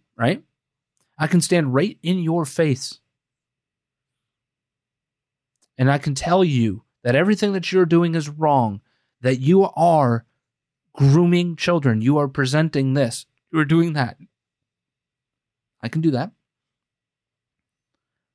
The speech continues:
But sometimes language means what it means.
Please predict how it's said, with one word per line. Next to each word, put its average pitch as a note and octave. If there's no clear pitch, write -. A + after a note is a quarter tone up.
But C#3
sometimes C3+
language E3+
means D#3
what C#3
it B2+
means. A#2+